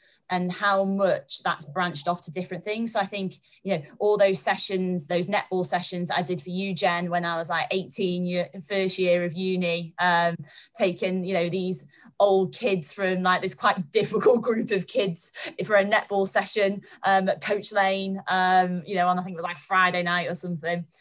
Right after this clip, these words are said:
And then I think about, you know, every other time I've done volunteering in, you know, strength conditioning and facilities, I, I did loads of different internships, and all of that's led on to something, you know, even just some of that volunteering on that coaching, the netball.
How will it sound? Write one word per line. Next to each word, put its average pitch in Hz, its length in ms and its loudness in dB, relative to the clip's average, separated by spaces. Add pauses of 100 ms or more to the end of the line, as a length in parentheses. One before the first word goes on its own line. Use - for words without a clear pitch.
(280)
And 208 100 -2
then 208 120 2
I 202 120 2
think 208 240 -6
about, 185 520 2
you 190 140 0
know, 170 80 -2 (100)
every 196 260 0
other 196 120 -2
time 190 280 -4
I've 165 140 -4
done 185 240 -2
volunteering 185 800 -2
in, 160 200 -8
you 175 100 -8
know, 156 60 -6
strength 156 360 -4
conditioning 190 640 -4
and 160 140 -8
facilities, 196 920 -4
I, 113 240 -6
I 180 80 -2
did 170 140 -8
loads 185 340 0
of - 60 -14
different 170 260 -8
internships, 165 600 -8
and 180 80 -6
all 208 160 -2
of 190 60 -2
that's 185 260 -4
led 170 300 -4
on 175 160 -4
to 180 100 -8
something, 185 380 -6 (140)
you 175 120 -4
know, 165 80 -4 (300)
even 247 260 -4
just 220 220 -2
some 196 120 -4
of 190 60 -4
that 170 160 -2
volunteering 180 680 -2
on 170 140 -2
that 160 120 -4 (160)
coaching, 165 640 -6
the 175 120 -2
netball. 143 680 -4